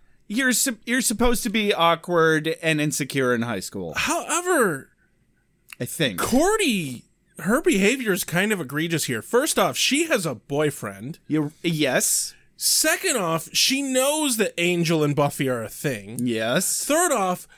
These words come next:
Speaker 2: she kind of is part of the group and somewhat friends with Buffy at this point.
Speaker 1: Yes.
Speaker 2: And just blatantly trying to fucking steal her boyfriend.
Speaker 1: Yes.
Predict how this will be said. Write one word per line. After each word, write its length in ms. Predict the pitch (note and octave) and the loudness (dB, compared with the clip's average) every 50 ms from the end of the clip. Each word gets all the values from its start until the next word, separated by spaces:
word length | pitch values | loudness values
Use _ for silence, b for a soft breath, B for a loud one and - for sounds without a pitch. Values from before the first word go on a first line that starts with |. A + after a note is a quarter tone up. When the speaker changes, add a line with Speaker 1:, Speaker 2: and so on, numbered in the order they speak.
| b b | b b
Speaker 2:
she 800 | b - - - - - D#4+ E4 F4+ F#4+ F#4 E4+ D4+ B3 G3 - _ _ _ _ _ _ _ _ - | b -6 -2 0 0 0 0 0 -4 -4 -6 -6 -10 -10 -14 -16 _ _ _ _ _ _ _ _ -14
kind 640 | - - - - D#3+ D#3+ E3 F3 G#3 A#3+ C#4 D4 D4 D4+ | -10 -8 -6 -4 -4 0 0 0 0 0 -2 -2 0 0
of 140 | D4 C#4+ | 0 2
is 200 | C#4 C#4 A#3+ G3+ | 0 -2 -2 -2
part 340 | - - - E3 G3+ A#3 B3 | -6 -4 0 2 2 2 2
of 80 | B3+ A3 | 2 -2
the 100 | A#3 A3 | -2 -4
group 380 | F3 E3+ F3 F#3 A3+ A#3+ - | -2 2 2 2 2 2 -4
and 160 | A#3 A3 G3+ - | -2 -2 0 0
somewhat 420 | - - G3 G3 G#3 G3+ D3+ - | 2 2 2 2 0 -2 -2 -4
friends 380 | - - - D#3 D#3 F#3 G#3+ G#3 | -8 -4 0 0 0 2 0 -2
with 200 | B3 C4 C4 - | -2 -4 -2 -2
Buffy 340 | - B3 C4 C4 - C4+ C#4 | -2 -2 -2 -4 -6 -6 -6
at 100 | C#4 - | -6 -6
this 200 | C#4+ C#4 C4 - | -4 -4 -4 -4
point. 340 | - - C4+ C#4+ D4 D#4 - | -4 -4 -4 -4 -4 -4 -2
Speaker 1:
Yes. 560 | - A#2+ A#2+ A#2+ A#2+ D#3 G3+ - G3 - - | 0 2 2 2 2 2 0 0 0 0 0
Speaker 2:
And 240 | G3+ A#3 A#3+ A#3 G3+ | 0 0 0 -2 -2
just 240 | A3+ A#3+ G3+ F#3 D3+ | 0 0 0 0 -2
blatantly 520 | D#3+ F3+ F#3+ G#3 B3+ C#4 C4+ C#4 C#4+ C4 G#3+ | 0 2 4 4 2 2 -2 -4 -4 -2 -2
trying 340 | - A#3 A#3+ A3+ A#3 A#3+ | 0 2 2 2 2 2
to 80 | A#3 A3 | 0 0
fucking 340 | - - A#3 - C4 A3 G3+ | 0 0 -2 0 0 0 0
steal 340 | - - - G3+ A3 A3 G#3+ | 0 0 0 0 0 2 2
her 100 | A#3 G#3 | 0 0
boyfriend. 680 | E3 F3 G3 G#3+ G#3+ G#3 - G3+ D#3 A2+ G2 F2+ - - | 2 2 2 2 2 0 0 -2 -2 -2 -4 -10 -12 -6
Speaker 1:
Yes. 600 | B2 C#3 E3 D#3 B2 G2 - - - - - - | 0 2 2 2 2 0 -4 -6 -6 -6 -8 -10